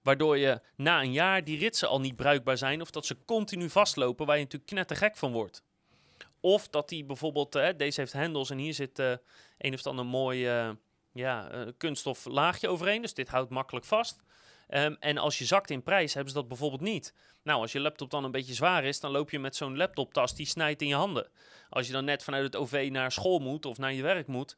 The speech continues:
en je loopt tien minuten, nou, dan, eh, zijn je handen helemaal klaar tegen de tijd dat je aankomt.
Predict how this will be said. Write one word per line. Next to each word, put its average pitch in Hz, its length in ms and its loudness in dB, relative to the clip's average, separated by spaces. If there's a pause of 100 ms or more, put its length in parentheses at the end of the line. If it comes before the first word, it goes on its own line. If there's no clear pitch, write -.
(260)
en 135 140 2
je 135 60 2
loopt 175 240 2
tien 160 140 -4
minuten, 139 440 -2
nou, 160 160 4
dan, 127 220 0
eh, 135 100 -2
zijn 151 220 -4
je 147 80 -2
handen 160 180 0
helemaal 165 240 0
klaar 208 260 2
tegen 123 160 -2
de 127 80 -4
tijd 120 220 4
dat 120 120 -10
je 107 80 0
aankomt. 113 540 -4